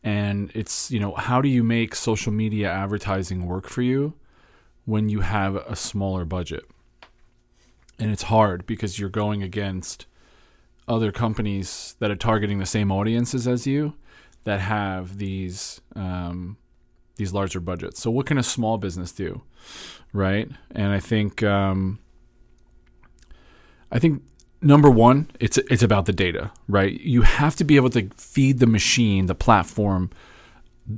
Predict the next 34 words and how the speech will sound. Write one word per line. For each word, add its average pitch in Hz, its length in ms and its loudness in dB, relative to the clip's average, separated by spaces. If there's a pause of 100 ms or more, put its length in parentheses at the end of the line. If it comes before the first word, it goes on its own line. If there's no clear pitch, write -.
(160)
data, 110 440 4 (180)
right, 104 240 2
in 110 100 0
order 113 180 2
for 113 120 -2
it 101 80 -4
to 104 100 -2
work 95 260 -6
for - 140 -8
you. - 260 -8 (1200)
If 139 180 0
you 156 100 0
can't 165 440 0
give 143 240 2
the 127 80 0
platform 120 560 0
data, 127 400 0 (360)
um, 107 580 0 (340)
it's, - 240 0
it's - 200 -4
just - 160 0
gonna 127 140 2
be 113 140 0
harder 123 400 4
for - 100 -4
that 104 220 -2
platform 107 400 -2
to 104 160 -8
create 101 360 -4
accuracy, 92 840 -4 (180)
uh, 101 140 -4
amongst 101 340 -4
your 101 80 -2
advertising. 95 760 -6